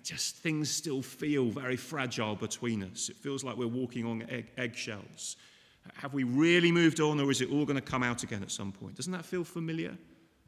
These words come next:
as a, a, a, as a, a response to human conflict? Well, it's exactly how it is here.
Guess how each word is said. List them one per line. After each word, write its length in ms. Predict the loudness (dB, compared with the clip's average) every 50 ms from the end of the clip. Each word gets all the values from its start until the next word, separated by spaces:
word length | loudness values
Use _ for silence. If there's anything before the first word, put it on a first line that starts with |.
| _ _ _ _ _ _ _ _ _ _ _ _ -14
as 140 | -12 -12 -12
a, 20 |
a, 600 | -14 -14 -14 -14 -14 -12 -14 -14 -12 -14 -14 -12 -12
a, 20 |
as 140 | -12 -10 -10
a, 200 | -8 -8 -10 -10 -10 -8
a 60 | -8
response 600 | -6 -4 -4 -4 -2 0 0 2 2 2 0 0
to 80 | -2 -2
human 400 | -2 0 0 2 2 0 0 -2
conflict? 600 | -4 -4 -4 -4 -4 -6 -8 -8 -8 -8 -8 -6
Well, 120 | -4 -4
it's 120 | -2 -2 -4
exactly 400 | -2 0 2 2 2 0 0 2
how 200 | 2 2 2 4
it 80 | 2
is 180 | 2 2 0 -2
here. 340 | -2 -2 -2 -2 -2 -4